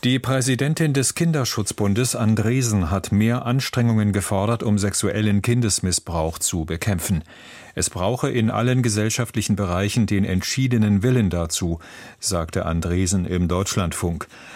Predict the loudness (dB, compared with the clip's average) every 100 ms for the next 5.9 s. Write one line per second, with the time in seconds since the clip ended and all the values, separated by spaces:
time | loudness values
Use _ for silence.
0 | -6 -2 0 0 0 0 0 0 -2 0
1 | 0 0 0 -2 -2 -2 -2 -2 -4 -4
2 | -4 -2 0 0 0 2 2 4 2 2
3 | 0 0 -2 0 0 -2 -8 -16 -4 0
4 | 0 0 0 0 2 2 2 2 0 0
5 | -2 0 2 2 0 0 -2 -2